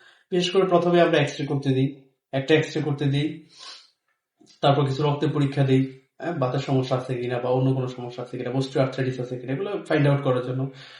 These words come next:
এক্সক্লুড করার জন্য আর কি। তো অনেক সময় এমআরআই দেওয়া লাগতে পারে। তো সবকিছু মিলে যদি দেখি যে সবকিছু ঠিকই আছে, ভালো আছে, তাহলে বুঝতে হবে যে এটা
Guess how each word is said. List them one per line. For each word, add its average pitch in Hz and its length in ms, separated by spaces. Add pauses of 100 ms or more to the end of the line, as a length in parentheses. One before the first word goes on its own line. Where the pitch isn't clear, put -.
(120)
এক্সক্লুড 226 400
করার 139 180
জন্য 127 200
আর 120 140
কি। 131 120 (800)
তো 156 360
অনেক 185 260
সময় 180 180
এমআরআই 170 300
দেওয়া 156 180
লাগতে 135 220
পারে। 131 220 (200)
তো 156 80
সবকিছু 170 540
মিলে 208 220
যদি 196 180
দেখি 185 260
যে 185 120
সবকিছু 180 640 (200)
ঠিকই 165 260
আছে, 175 340
ভালো 139 240
আছে, 151 220 (680)
তাহলে 139 240
বুঝতে 139 260
হবে 139 100
যে 147 80
এটা 180 340